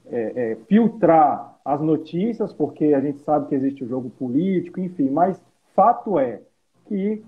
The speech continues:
é uma coisa muito séria, muito grave, onde,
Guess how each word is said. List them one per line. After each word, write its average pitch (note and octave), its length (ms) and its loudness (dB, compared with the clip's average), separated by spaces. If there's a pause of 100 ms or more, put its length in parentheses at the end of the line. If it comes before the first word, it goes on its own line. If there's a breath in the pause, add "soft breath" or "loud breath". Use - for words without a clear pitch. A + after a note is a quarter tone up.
(160)
é G3+ 80 0
uma F#3+ 160 2
coisa D3+ 260 -2
muito F#3 260 -6
séria, D#3 380 0
muito F3+ 300 -6
grave, C#3 560 2 (340)
onde, D3+ 560 2